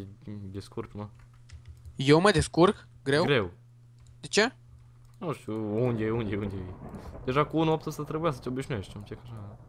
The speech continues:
Speaker 2: Mes, direct, mesuri.
Speaker 1: Iară?
Speaker 2: Stai să mă uit ce ne scrie.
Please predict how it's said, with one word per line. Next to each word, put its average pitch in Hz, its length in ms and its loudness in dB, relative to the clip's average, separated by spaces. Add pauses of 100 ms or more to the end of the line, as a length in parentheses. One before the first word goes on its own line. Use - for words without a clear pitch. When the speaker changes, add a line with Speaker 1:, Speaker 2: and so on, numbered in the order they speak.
(720)
Speaker 2:
Mes, 175 720 2
direct, 147 420 0
mesuri. 139 480 -2 (1300)
Speaker 1:
Iară? 107 220 0
Speaker 2:
Stai 147 200 4
să 151 100 -4
mă 143 60 -2
uit 139 280 -6
ce - 140 -6
ne 135 100 -4
scrie. 139 380 -4